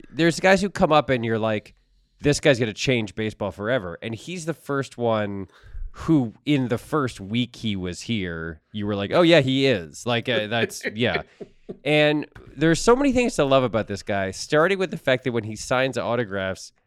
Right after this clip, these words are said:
Speaker 1: he signs them the fastest man on earth, which is just an incredible thing.
Speaker 2: <laughs>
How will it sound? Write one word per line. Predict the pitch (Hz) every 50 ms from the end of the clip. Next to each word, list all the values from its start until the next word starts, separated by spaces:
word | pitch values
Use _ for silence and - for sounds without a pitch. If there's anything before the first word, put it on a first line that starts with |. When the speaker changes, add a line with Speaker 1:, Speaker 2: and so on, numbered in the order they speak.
| _ _ _ _ _
Speaker 1:
he | - 120 113
signs | - - 127 127 131 127 117
them | 117 117 113 104 101 98 - _ _ _ _ _
the | - 113
fastest | - - - 107 104 107 107 - - 120 110 - -
man | 107 101 101 104 101
on | 98 101 87
earth, | 82 92 98 123 170 - - - - - _ _
which | - 131 - 147
is | 151 131
just | - 175 180 311 -
an | 294 330
incredible | 214 202 - - - - - 147 147 160 170 160 156
thing. | 135 147 151 147
Speaker 2:
<laughs> | -